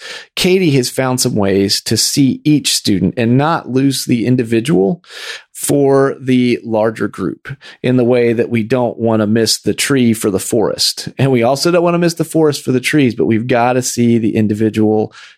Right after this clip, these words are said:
tree. And so Katie has some ideas that have changed the way she teaches A P classes. I think they can change the way we think about kindergarten through graduate students as well. So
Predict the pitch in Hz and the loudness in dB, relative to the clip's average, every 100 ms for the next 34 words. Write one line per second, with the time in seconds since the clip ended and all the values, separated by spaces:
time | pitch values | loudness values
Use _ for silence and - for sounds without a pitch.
0 | - - 127 107 104 - 127 117 110 - | -8 -2 0 2 2 0 -2 0 0 0
1 | 127 117 113 - 175 185 147 131 127 - | 2 2 -2 -2 0 2 2 2 0 -10
2 | - - - 139 135 131 - 139 135 127 | -20 -12 -4 -2 0 -2 -2 0 -2 -2
3 | 139 135 165 170 156 131 - 120 123 143 | -2 0 2 4 2 0 -2 -2 -2 -2
4 | 127 - - 170 185 165 160 151 147 147 | -2 -4 -2 2 2 2 2 2 0 -2
5 | 143 - - 139 - 143 143 - - - | -4 -4 -2 -4 -2 -2 -2 -2 -4 -2
6 | - - - - - - 127 - 131 135 | -4 -2 -4 -4 -6 -4 -4 -2 -2 -2
7 | 127 127 - 135 127 131 131 127 120 127 | 0 0 0 -2 -2 0 2 2 0 -2
8 | 123 123 117 - - - - - 175 160 | -2 -2 -2 -6 -18 -20 -20 -6 -2 0
9 | 151 151 143 139 139 151 - 107 123 123 | 0 0 0 -4 -2 -2 0 0 0 -2
10 | - - - 104 104 - 104 - 113 90 | -6 -6 -2 -4 -2 -6 -4 -2 0 0
11 | - - - - - - 175 156 135 | -4 -14 -20 -20 -10 -4 2 2 2